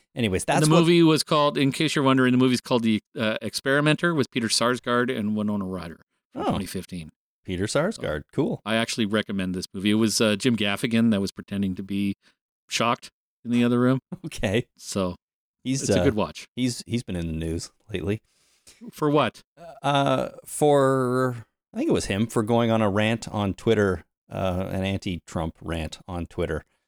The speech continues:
Speaker 2: Okay.
Speaker 1: And that, of course, garnered a lot of support from the people that support him and some dissent from people who don't.
Speaker 2: That's fine. Okay.
Speaker 1: Yeah.
Speaker 2: I thought maybe he was, you know, sexually assaulting people.
Speaker 1: No, no, no, no.
Speaker 2: Which I'd be
Speaker 1: He
Speaker 2: very upset because that's so against his brand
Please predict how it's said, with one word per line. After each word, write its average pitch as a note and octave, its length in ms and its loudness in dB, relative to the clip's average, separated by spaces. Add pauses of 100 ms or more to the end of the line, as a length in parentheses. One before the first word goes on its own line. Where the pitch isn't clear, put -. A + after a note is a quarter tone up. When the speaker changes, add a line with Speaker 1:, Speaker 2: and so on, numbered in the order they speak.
(100)
Speaker 2:
Okay. F2 200 -6
Speaker 1:
And D#2+ 340 -8
that, E2+ 140 -4
of - 120 -10
course, - 420 -4 (400)
garnered E2+ 280 -2
a E2+ 40 0
lot E2+ 180 0
of E2 80 -8
support G#2+ 460 -2
from F#2 300 -2
the F2 80 -6
people G2+ 280 -4
that F#2+ 160 -4
support B2+ 320 0
him G3 260 2
and F#2 320 -4
some F#2 380 -2
dissent F#2+ 380 -4
from D#2+ 340 -8
people D#2+ 260 -12
who D#2+ 100 -8
don't. C2+ 200 -8 (640)
Speaker 2:
That's C3+ 180 0
fine. G#2+ 240 0 (220)
Okay. G2 300 -10
Speaker 1:
Yeah. F#2+ 220 -10
Speaker 2:
I A#2 100 -4 (160)
thought D#3 260 0
maybe B2+ 300 6
he A#2+ 80 4
was, A2+ 260 2 (720)
you G#2+ 60 -10
know, F#2+ 120 -6 (460)
sexually A2 380 -2
assaulting F#2 360 -4
people. - 140 -6
Speaker 1:
No, F3 220 4
no, G#2 120 2
no, E2+ 160 -2
no. D#2 100 -4
Speaker 2:
Which D2+ 60 0
I'd A#2+ 100 2
be B2 80 6
Speaker 1:
He A2+ 40 0
Speaker 2:
very C#3+ 260 2
upset A#2+ 340 0
because A#2+ 240 -2
that's C#3 160 4
so A#3 300 4
against C3+ 340 0
his G#2+ 120 -2
brand G#2 460 -2